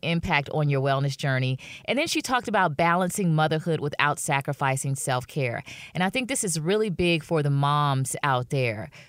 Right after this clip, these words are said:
We don't give ourselves the love and attention that we need and deserve because we're giving it all to our kids, right? Um, but our kids need to see us happy.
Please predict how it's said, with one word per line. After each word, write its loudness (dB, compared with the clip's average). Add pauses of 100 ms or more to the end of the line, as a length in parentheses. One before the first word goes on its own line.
(160)
We 0 (360)
don't 2
give 0
ourselves 2
the 0
love 2
and -2
attention 0
that 0
we 0
need 2
and 0
deserve 2
because -4
we're -2 (120)
giving 0
it 4 (120)
all 6
to -2
our 4
kids, -4
right? 2 (300)
Um, 4
but 4
our 4
kids -2
need 2
to -2
see -2
us -2
happy. -4